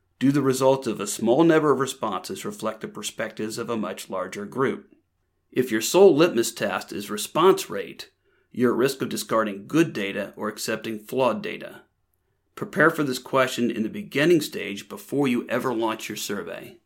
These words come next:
If you don't, this is the stage when research projects die in forgotten binders on a dusty shelf. Satisfy these challenging questions, and you face another tough one. So what? What do we do with this information?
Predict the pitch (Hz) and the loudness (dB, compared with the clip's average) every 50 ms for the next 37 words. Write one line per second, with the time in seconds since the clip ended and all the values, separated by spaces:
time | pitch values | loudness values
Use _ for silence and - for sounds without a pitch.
0 | _ _ _ _ _ _ _ _ _ _ _ _ - - 104 104 110 110 - - | _ _ _ _ _ _ _ _ _ _ _ _ -12 -10 -6 -6 -6 -6 -2 0
1 | 135 165 147 123 117 - - - - _ _ _ _ _ _ _ _ _ - 143 | 2 4 4 4 4 2 0 -8 -16 _ _ _ _ _ _ _ _ _ -2 -2
2 | 147 - 156 147 - 131 - - - 107 104 107 113 104 107 110 107 107 117 123 | 0 0 -2 -2 -2 -4 -6 -4 -2 0 0 0 0 -2 -4 -4 -4 -2 -2 -2
3 | 120 - 117 113 - - - 117 113 107 98 104 104 - - 123 - 113 110 107 | 0 0 -2 -2 -4 -6 -2 -2 -2 -2 -2 -6 -8 -8 -12 -6 -4 0 0 0
4 | 104 107 107 104 104 - 104 107 113 110 - 110 110 104 107 101 95 95 107 104 | 0 -2 -4 -6 -8 -8 -10 -6 -6 -6 -4 -4 -6 -6 -6 -8 -8 -8 -10 -10
5 | 104 101 101 104 104 104 104 101 95 - - - 104 104 - - 135 117 - - | -10 -8 -6 -6 -6 -6 -6 -8 -10 -10 -10 -10 -10 -8 -2 0 0 0 0 -2
6 | - - - - _ _ _ _ _ _ _ _ _ _ _ _ _ _ - - | -10 -16 -20 -20 _ _ _ _ _ _ _ _ _ _ _ _ _ _ -12 -2
7 | - 120 131 156 180 - - 131 120 110 98 104 104 - - - 107 101 101 104 | 2 4 4 4 4 2 2 2 2 2 2 -2 -6 -6 -6 -4 -4 -4 -4 -6
8 | 101 - - - - - 92 95 92 - - - 98 - - - - _ _ _ | -8 -10 -12 -10 -10 -8 -8 -8 -8 -8 -10 -10 -10 -10 -12 -14 -18 _ _ _
9 | _ - 113 120 110 110 - 104 107 104 - 107 107 123 135 127 120 110 - - | _ 0 0 0 0 0 -2 -4 -4 -4 -4 -2 0 0 0 0 -2 -4 -4 -6
10 | 95 90 - - - - 101 104 - - _ _ _ _ _ _ _ _ _ _ | -8 -8 -8 -10 -12 -12 -12 -14 -16 -18 _ _ _ _ _ _ _ _ _ _
11 | - - - - 113 110 107 107 113 123 127 110 - - - - - - _ _ | -8 -6 -4 -2 -2 -2 -2 0 2 2 2 2 0 -2 -10 -14 -16 -20 _ _
12 | _ _ _ _ _ _ _ _ _ _ _ - 95 113 120 123 127 127 123 120 | _ _ _ _ _ _ _ _ _ _ _ -6 -2 0 2 2 4 2 2 2
13 | 120 131 139 127 - 110 104 - - 85 85 - - - - - - - - - | 2 0 0 0 -2 -4 -6 -8 -10 -12 -12 -12 -12 -12 -10 -10 -10 -12 -12 -12
14 | - - - | -14 -16 -18